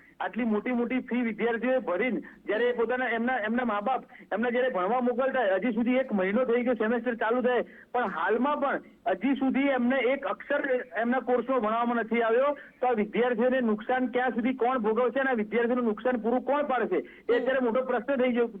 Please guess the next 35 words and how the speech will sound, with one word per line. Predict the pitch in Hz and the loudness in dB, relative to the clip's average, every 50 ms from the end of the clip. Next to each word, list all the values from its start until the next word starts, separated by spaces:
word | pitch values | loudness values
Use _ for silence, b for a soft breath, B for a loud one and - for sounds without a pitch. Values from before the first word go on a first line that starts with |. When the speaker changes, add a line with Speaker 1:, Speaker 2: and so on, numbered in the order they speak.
| - 220 | -4 -4
Speaker 1:
થઈ | 220 - 208 220 220 | 0 0 0 0 2
ગયો | 208 214 190 | 2 2 2
છે. | 175 151 - B B B B B - | 2 0 -2 B B B B B -8
વિદ્યાર્થી | 185 - - 208 233 247 247 262 | -8 -4 0 0 2 2 2 2
પરિષદ | 254 262 240 247 254 220 254 247 247 - | 2 2 2 0 2 2 0 -2 -2 -2
પણ | - 262 | -2 0
આના | 269 254 233 233 247 | 0 0 0 0 0
ઉપર | 247 233 - - 254 262 269 | -2 -2 -2 -2 -2 0 0
આક-, | 226 196 196 208 202 - 226 | -2 -2 -4 -4 -4 -4 -4
આક્રોશ | 214 190 196 196 - 233 254 226 190 | -4 -2 -4 -2 0 0 0 0 0
વ્યક્ત | 175 202 226 220 - 240 | 0 -2 -2 -2 -4 -4
કરે | 214 247 247 247 247 | -2 0 0 0 2
છે | 233 254 277 285 277 285 B B B | 2 2 0 0 -2 -4 B B B
અને | - 196 240 | -4 0 0
યુનિવર્સિટી | 226 214 214 220 247 254 247 226 - 233 269 | 2 4 4 4 4 2 0 0 -2 -2 -2
પ્રશાસનને | 262 247 226 208 220 269 262 220 262 254 269 269 | -2 -2 -2 -2 0 -2 0 0 0 0 0 0
પણ | 233 285 269 269 | 0 -2 -2 0
ચેતવણી | 262 247 226 240 262 277 277 285 | 0 -2 0 0 0 0 2 2
આપે | 285 277 254 285 | 0 0 0 0
છે | 277 277 | 0 0
કે | 277 277 | 0 -2
આ | 254 247 269 | -2 -2 -2
તાત્કાલિકમાં | 233 - - - 214 220 220 - - 269 269 285 262 269 277 262 | -4 -6 -6 -4 -4 -4 -4 -4 -4 -2 0 0 2 0 0 0
તાત્કાલિક | 254 240 233 233 - 254 254 262 285 285 - B B B B B - | 0 -2 -4 -2 -2 0 0 0 0 -2 -4 B B B B B -6
વિદ્યાર્થીને | 190 190 190 - 240 262 269 254 220 262 254 269 | -6 -6 -2 0 2 2 2 2 2 2 2 2
ન્યાય, | 254 226 208 214 233 254 | 2 2 0 0 0 0
ન્યાય | 247 240 220 214 220 226 247 254 | 0 2 2 2 2 2 0 0
મળે | 240 240 233 254 277 277 | 0 2 2 2 2 2
એ | 247 - 220 247 | 2 2 2 2
માટે | 240 240 233 220 254 254 247 - - - - _ | 2 0 0 0 0 0 0 -2 -8 -20 -16 _
ત્વરિતમાં | - 220 233 269 302 240 262 294 277 | -2 0 0 0 0 0 0 0 0
ત્વરિત | - 269 262 262 214 - | 2 0 0 0 -2 -2
પગલાં | 247 226 226 233 233 233 | -2 0 2 2 2 2
લેવામાં | 226 226 226 226 226 220 | 2 2 2 2 0 0
આવે, | 220 233 262 294 | 2 2 2 2